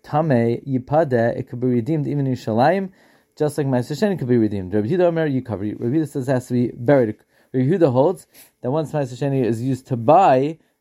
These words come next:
an edible item, Maser Sheni cannot be transferred,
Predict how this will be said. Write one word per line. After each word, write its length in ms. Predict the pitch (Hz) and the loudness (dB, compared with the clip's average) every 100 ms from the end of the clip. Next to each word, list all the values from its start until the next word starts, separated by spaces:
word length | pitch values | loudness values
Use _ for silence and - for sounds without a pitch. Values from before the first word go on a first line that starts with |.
| - | -14
an 100 | 127 | -6
edible 420 | 143 208 151 156 | -2 0 0 -2
item, 520 | - 208 175 160 160 - _ - | 0 0 2 0 -2 -12 _ -4
Maser 240 | 139 - | -4 -2
Sheni 560 | 139 - 185 165 160 147 | -4 0 0 2 0 -2
cannot 340 | 143 139 139 | -2 0 0
be 120 | 143 | -4
transferred, 840 | 127 - 151 156 131 135 127 123 | -8 -4 -2 -2 -4 0 2 2